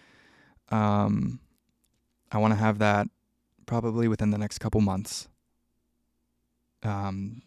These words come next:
'cause, like, I guess my way of saying thank you is just to keep putting out content for you guys. And, you know, just keep putting stuff out that you guys can enjoy,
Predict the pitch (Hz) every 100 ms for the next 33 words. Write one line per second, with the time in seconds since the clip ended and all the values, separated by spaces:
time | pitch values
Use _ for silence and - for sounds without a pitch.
0 | - - - - 127 113 120 - 120 139
1 | - 123 113 110 - 104 104 104 104 104
2 | 101 101 104 - 104 - 98 98 95 -
3 | 107 110 - - 95 92 - - - -
4 | - - - - - _ _ _ _ -
5 | 110 104 98 101 104 - _ _ _ _
6 | - 135 113 110 - 127 120 113 110 110
7 | 101 104 - 101 104 101 98 98 - 101
8 | 98 110 110 110 107 113